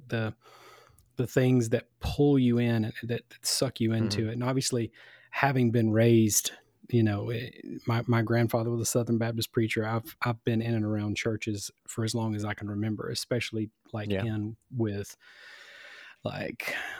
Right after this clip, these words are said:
Speaker 1: oh, you know, twelve, thirteen, fourteen years old through, through, through all the different, different type of, of church stuff that you could have. Um,
Speaker 2: Mm-hmm.
Speaker 1: it's,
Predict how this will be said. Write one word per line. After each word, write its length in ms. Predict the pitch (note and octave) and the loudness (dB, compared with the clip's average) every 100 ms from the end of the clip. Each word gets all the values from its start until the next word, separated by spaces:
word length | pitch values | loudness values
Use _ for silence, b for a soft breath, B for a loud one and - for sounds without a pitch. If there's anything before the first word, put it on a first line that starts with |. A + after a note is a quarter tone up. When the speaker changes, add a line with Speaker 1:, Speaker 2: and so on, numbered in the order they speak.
| B | B
Speaker 1:
oh, 60 | B2+ | -8
you 140 | B2+ | -8
know, 220 | - - E3+ B B B _ _ _ _ _ _ _ - - | -6 -8 -10 B B B _ _ _ _ _ _ _ -20 -14
twelve, 400 | - C3 A#2 A2 | -2 0 0 0
thirteen, 380 | B2+ A2+ A#2 G#2+ | -2 0 -2 0
fourteen 340 | A#2 A#2 A2+ | -2 -2 0
years 240 | G#2+ G#2 A2+ | 0 0 0
old 320 | A2 A2 F#2+ B - | 0 -2 -6 B -6
through, 440 | A#2+ A2 G#2 G2+ - B B - | -2 0 -2 -4 -10 B B -6
through, 320 | A2+ G#2+ A#2 | -4 -4 -8
through 220 | - A2+ G#2+ | -6 -4 -4
all 160 | A2 | -4
the 80 | G#2+ | -4
different, 360 | A2 A2 G#2+ - B B B B - | -4 -6 -8 -10 B B B B -6
different 260 | A#2+ - - | -6 -6 -6
type 260 | G#2+ A2 - | -8 -6 -10
of, 260 | B2 - - | -12 -14 -10
of 320 | A2+ A2 - - | -8 -8 -12 -8
church 320 | - A#2+ - | -4 -4 -4
stuff 220 | - G#2 | -4 -6
that 160 | - - | -6 -6
you 60 | A2+ | -4
could 120 | A2 | -4
have. 500 | A2+ A2+ A2+ G#2+ - B - | -4 -2 -4 -6 -12 B -6
Um, 400 | B2 A#2 G#2 G2+ | -4 -2 -4 -4
Speaker 2:
Mm-hmm. 380 | F2+ D#2 F#2 E2+ b b b - - _ _ _ _ _ | -6 -6 -6 -8 b b b -20 -20 _ _ _ _ _
Speaker 1:
it's, 400 | C#3 C3 - - | -4 -4 -4 -6